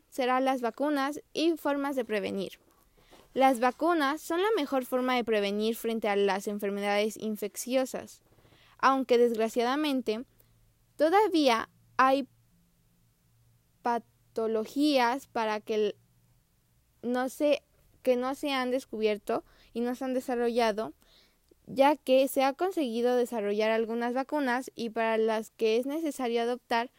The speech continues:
otro tipo de medidas preventivas. Es el caso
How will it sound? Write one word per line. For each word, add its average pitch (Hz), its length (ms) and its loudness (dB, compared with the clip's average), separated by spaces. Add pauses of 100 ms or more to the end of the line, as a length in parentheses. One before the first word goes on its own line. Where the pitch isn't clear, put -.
(200)
otro 254 360 0
tipo 208 320 -8
de 208 100 -4
medidas 208 400 -4
preventivas. 214 880 -4 (460)
Es - 180 0
el 339 160 0
caso 294 540 2